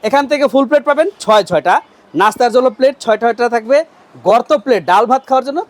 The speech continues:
ছয় ছয়টা থাকবে। ভাই, ছয়টা কাপও থাকবে, ছয়টা ফ্রিজও থাকবে, সাথে কি একটা টি পট, একটা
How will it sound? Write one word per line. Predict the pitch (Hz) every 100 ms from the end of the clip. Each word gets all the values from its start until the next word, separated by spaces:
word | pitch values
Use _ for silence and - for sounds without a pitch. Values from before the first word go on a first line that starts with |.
| -
ছয় | 226 220
ছয়টা | 196 165
থাকবে। | 143 120 120 _ _ _
ভাই, | 208 208
ছয়টা | 196 190 -
কাপও | 220 202 220
থাকবে, | 247 214 302 - - -
ছয়টা | 185 185 220
ফ্রিজও | 262 254 214 180
থাকবে, | 139 127 - - - -
সাথে | 185 214 247
কি | 240
একটা | 208 180 -
টি | 247 214
পট, | 175 131 - - _ 190
একটা | 254